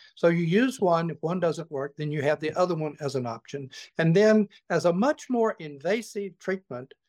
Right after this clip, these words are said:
you have the E C T. Now, I want to say one last thing. I, I'm not against E C T. I, I'm telling you how a person should think about making their decisions. But E C T works, and E C T is effective.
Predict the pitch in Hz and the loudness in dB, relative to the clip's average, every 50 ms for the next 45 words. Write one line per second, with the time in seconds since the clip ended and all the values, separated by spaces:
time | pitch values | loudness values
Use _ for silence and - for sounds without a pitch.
0 | _ _ _ _ - 160 165 156 135 156 156 151 151 151 151 151 143 - - _ | _ _ _ _ -8 -4 -4 -2 0 2 2 2 2 0 -2 -4 -8 -16 -20 _
1 | _ - - 139 143 143 139 139 - 160 151 131 - - 131 123 - - 131 107 | _ -14 -8 -6 -6 -6 -6 -10 -10 -10 -10 -8 -6 -8 -8 -6 -2 -2 -2 -2
2 | - _ _ _ _ _ _ _ _ _ - - - - - _ _ - 190 190 | -2 _ _ _ _ _ _ _ _ _ -20 -20 -20 -20 -20 _ _ 0 2 4
3 | 190 190 190 180 180 180 202 233 262 262 - - 214 185 180 170 190 208 208 208 | 4 4 2 0 -2 0 0 -2 -2 -4 -4 -4 -4 -4 -2 -2 -2 -2 -2 -2
4 | 196 190 185 170 - - - 185 170 135 120 120 127 123 _ _ _ _ _ _ | -4 -4 -6 -6 -10 -8 -8 -8 -8 -8 -12 -16 -20 -20 _ _ _ _ _ _
5 | _ _ _ _ _ - - 156 196 233 269 285 277 - 165 190 208 233 262 285 | _ _ _ _ _ -4 -2 0 0 0 -2 -4 -4 -4 -4 -4 -2 0 0 0
6 | 269 220 165 - 262 254 - - 262 240 208 - 233 202 - - 233 226 156 110 | -2 -2 -6 -6 -8 -8 -6 -6 -6 -6 -4 -4 -6 -6 0 2 2 2 2 0
7 | - _ - 160 165 165 151 151 147 _ - 147 240 233 220 196 180 180 165 196 | -4 _ -6 -4 -4 -4 -4 -8 -8 _ 0 0 2 2 0 -2 -2 -4 -6 -6
8 | 190 - 190 180 175 165 151 - 190 160 - - 190 185 185 - 175 156 139 _ | -4 -2 0 2 2 0 0 -4 -6 -8 -2 0 0 0 0 -4 -12 -12 -12 _
9 | _ _ _ _ _ _ - - 147 147 - 185 190 - 190 170 165 170 165 160 | _ _ _ _ _ _ -4 -4 -4 0 0 -2 0 0 -2 0 2 2 2 0
10 | 156 156 170 170 170 - 156 147 143 139 127 127 131 - - 269 254 196 - - | 0 0 -2 -2 -2 -4 -8 -2 -2 -2 -2 -2 -8 -6 -4 -4 -4 -4 -6 -10
11 | 117 107 _ _ _ _ _ _ _ _ - 165 165 202 247 277 - - 311 269 | -16 -16 _ _ _ _ _ _ _ _ 0 2 2 2 0 -2 -6 -8 -10 -10
12 | - - 285 302 285 233 170 202 269 277 - - _ - - - _ - 160 160 | -8 -6 -6 -4 -4 0 2 2 2 2 0 -2 _ -20 -20 -20 _ -10 -8 -4
13 | 185 208 233 - - 247 220 - - 226 226 214 196 - - 143 - - 262 262 | -2 -4 -4 -4 -6 -8 -8 -4 -2 0 2 2 2 0 -2 -6 -2 -2 -4 -4
14 | - - - - | -4 -8 -14 -14